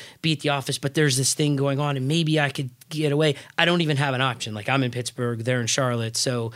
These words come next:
I just, um, you know, I just stay focused and, and try and work as hard as I can and, and get it done. But, you know, it's tough. It's a challenge.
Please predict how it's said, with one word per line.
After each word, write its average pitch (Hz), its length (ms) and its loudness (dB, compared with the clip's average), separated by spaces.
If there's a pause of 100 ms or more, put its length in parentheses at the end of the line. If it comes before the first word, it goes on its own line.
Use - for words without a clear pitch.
(260)
I 123 80 0
just, 120 440 -2
um, 110 400 -6 (140)
you 123 180 -4
know, 107 120 -6
I 107 100 -10
just 110 180 -8
stay 120 180 -6
focused 113 500 -6
and, 110 260 -10 (300)
and 110 400 -6
try 117 240 -6
and 113 100 -6
work 113 180 -8
as 117 100 -8
hard 113 160 -8
as 107 100 -10
I 107 80 -12
can 107 320 -12
and, 110 240 -14
and 113 160 -10
get 110 140 -10
it 107 100 -14
done. 117 240 -16 (240)
But, 123 200 -8
you 151 260 2
know, 165 100 -2
it's 165 160 -4
tough. 160 280 -6 (340)
It's 131 140 -10
a - 20 -12
challenge. 117 480 -8